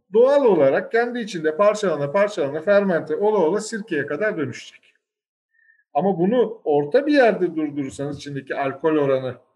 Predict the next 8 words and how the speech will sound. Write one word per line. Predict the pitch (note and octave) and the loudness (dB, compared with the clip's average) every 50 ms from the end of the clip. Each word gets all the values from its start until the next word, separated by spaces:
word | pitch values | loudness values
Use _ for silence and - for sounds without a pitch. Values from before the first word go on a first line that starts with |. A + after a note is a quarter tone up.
| _ _ _ | _ _ _
tam | - D#3+ D#3+ D#3 | 0 0 0 -2
istediğiniz | D#3 - - - D3 C3+ C#3 D3 D#3+ E3 E3 - | -4 -14 -14 -14 -14 -12 -10 -10 -10 -10 -10 -8
kıvamdayken | - C#3+ C3+ C3 B2+ B2+ B2+ B2 B2 - - A#3 C4 - _ _ _ | -2 0 0 0 0 -2 -6 -8 -8 -8 -8 -8 -10 -10 _ _ _
işte | - - - F#3+ | -20 -12 -8 -6
o | F3 | -4
zaman | D#3+ F#3 A3+ B3 | -4 -4 -4 -6
şarap | - - F#3+ E3+ D3+ C#3 - G#2 | -4 -2 0 2 2 0 -2 -6
olacak. | G#2 G2+ - - _ | -12 -18 -20 -20 _